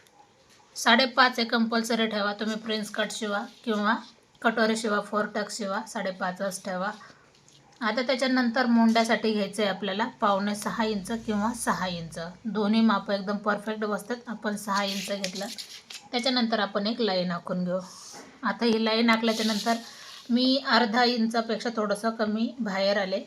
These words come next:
म्हणजे ह्या लाईनपासून थोडंसं आतमध्ये आले आणि नंतर मग ही लाईन आपल्याला आखून घ्यायची. मी एक कंपल्सरी सांगते, याने काय होतं मुंड्यामध्ये, अ, फिनिशिंग एकदम छान येऊन जाते. आता दीड इंच आपण पाठीमागच्या भागासाठी घ्यायचं आहे हा पॉइंट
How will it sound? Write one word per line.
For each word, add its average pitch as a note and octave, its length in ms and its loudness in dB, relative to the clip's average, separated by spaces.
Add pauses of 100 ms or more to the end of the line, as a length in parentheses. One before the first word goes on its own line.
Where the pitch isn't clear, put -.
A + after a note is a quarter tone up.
(140)
म्हणजे F#3+ 280 -4
ह्या F#3+ 160 0
लाईनपासून F#3+ 560 -2
थोडंसं F#3+ 360 -4 (340)
आतमध्ये G3+ 460 -4
आले F#3+ 240 -2 (500)
आणि A3 200 2
नंतर A3+ 340 2
मग G#3 160 0
ही G3 220 -2
लाईन F#3+ 200 0
आपल्याला F#3 340 -4 (200)
आखून F#3 380 -4
घ्यायची. E3+ 320 -4
मी G3+ 180 0
एक G3+ 140 -2
कंपल्सरी G3+ 540 0
सांगते, F#3+ 380 -4
याने G#3 220 -2
काय G#3 160 0
होतं G3+ 240 -2
मुंड्यामध्ये, G3+ 640 -2 (380)
अ, G3 140 2
फिनिशिंग G#3 460 0
एकदम G3 260 0 (100)
छान F#3+ 140 2
येऊन G#3 260 0
जाते. G3 400 -4 (500)
आता G#3+ 180 -2
दीड A#3 300 2
इंच A#3 220 4
आपण A3 340 2 (300)
पाठीमागच्या A3 560 4
भागासाठी F#3 560 -2
घ्यायचं F3+ 320 -6
आहे C#4 100 -4 (260)
हा F#3 80 0
पॉइंट F#3+ 340 0